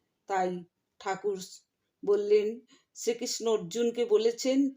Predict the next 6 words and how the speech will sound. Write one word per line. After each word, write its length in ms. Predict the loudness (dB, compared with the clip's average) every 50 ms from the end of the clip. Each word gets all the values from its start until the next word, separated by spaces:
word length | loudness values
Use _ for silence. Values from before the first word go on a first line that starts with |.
| _ _ _ _ _ _ -6
"তুমি 260 | -2 0 0 0 -2
ত্রিগুণাতীত 920 | -4 -4 -6 -6 -6 -4 -2 -2 -2 0 -2 -2 -4 -6 -10 -12 -12 -12 -8
হও।" 360 | -6 -4 -4 -4 -6 -8 -10 _ _ _ _ _ _ _ _ _ -6
এই 300 | -4 -2 0 0 0 0
বিজ্ঞান 520 | -2 -6 -10 -12 -8 -2 0 2 4 4 2
লাভ 260 | 2 4 2 2 2